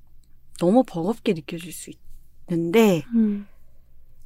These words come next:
Speaker 1: 그 시기가 지나고 나서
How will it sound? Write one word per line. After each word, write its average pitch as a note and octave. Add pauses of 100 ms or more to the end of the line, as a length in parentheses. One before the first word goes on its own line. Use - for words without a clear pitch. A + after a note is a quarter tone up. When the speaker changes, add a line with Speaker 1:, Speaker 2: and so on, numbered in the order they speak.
Speaker 1:
그 C4
시기가 D#4
지나고 B3+
나서 F#3+